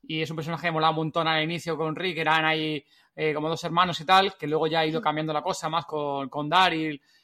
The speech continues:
Daryl y Rick han sido también casi como hermanos, pero en ese sentido, a mí Glenn me molaba un montón el personaje. Luego se ha desvirtuado un poquillo, a lo mejor con el tema de Maggie, porque tira también por ella, pero completamente normal, al final era, era su pareja. Entonces, por mi parte, yo,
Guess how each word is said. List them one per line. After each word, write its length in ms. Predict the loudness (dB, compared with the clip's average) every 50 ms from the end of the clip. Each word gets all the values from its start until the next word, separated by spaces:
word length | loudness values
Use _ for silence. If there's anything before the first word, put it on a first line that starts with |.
| _ _ -8
Daryl 340 | -4 -2 -2 -2 -2 -2 -4
y 40 | -2
Rick 200 | -2 -2 -2 -2
han 100 | -4 -6
sido 140 | -6 -4 -4
también 220 | -2 -4 -2 -4
casi 160 | -4 -4 -6
como 160 | -6 -6 -6
hermanos, 380 | -4 -4 -4 -4 -4 -8 -10 -16 _ _ _ _ _ _ _ _ _
pero 540 | -4 -2 0 0 0 0 -2 -2 -2 -2 -4
en 120 | -4 -4
ese 80 | -4 -6
sentido, 520 | -6 -4 -4 -2 -2 -2 -2 -4 -6 -12 _ _ _ _ _ _
a 120 | -2 -2
mí 120 | -2 -2 -2
Glenn 180 | 0 0 0
me 60 | 0 2
molaba 160 | 2 2 2
un 60 | 2 0
montón 200 | -2 -2 -2 -4
el 60 | -6
personaje. 400 | -8 -8 -4 -2 -2 -2 -2 -4
Luego 360 | -2 0 2 2 2 2 2
se 120 | 2 2 2
ha 20 |
desvirtuado 440 | 2 2 2 0 -2 -2 -2 -2 -2
un 60 | -2
poquillo, 280 | -2 -4 -4 -2 -2 -2
a 40 | -2
lo 60 | -2
mejor 160 | -4 -4 -4
con 140 | -4 -4 -4
el 40 | -4
tema 200 | -2 -2 -2 0
de 160 | 0 0 -2
Maggie, 420 | 0 0 0 0 0 -2 -4 -4 -6
porque 200 | -6 -8 -8 -10
tira 180 | -6 -6 -4 -4
también 200 | -2 -4 -2 -2
por 120 | -2 -2
ella, 300 | 0 0 0 -2 -2 -4 -10 _ _ _ _ _ _ _
pero 460 | -10 -8 -6 -6 -6 -6 -6 -8 -8
completamente 360 | -8 -8 -4 -4 -4 -4 -4 -6
normal, 280 | -6 -4 -2 0 0 0
al 100 | 0 -2
final 220 | -4 -4 -2 -2
era, 380 | -2 -2 0 0 0 -2 -4 -6 -6 -6
era 200 | -2 0 0 -2
su 120 | -2 -4 -4
pareja. 360 | -4 -2 -2 -4 -6 -12 -20 _ _ _ _ _ _ _ _ _
Entonces, 200 | _ _ -10 -4 -2
por 100 | -2 -2
mi 60 | 2
parte, 280 | 2 2 2 4 2 2
yo, 340 | 4 4 4 4 2 0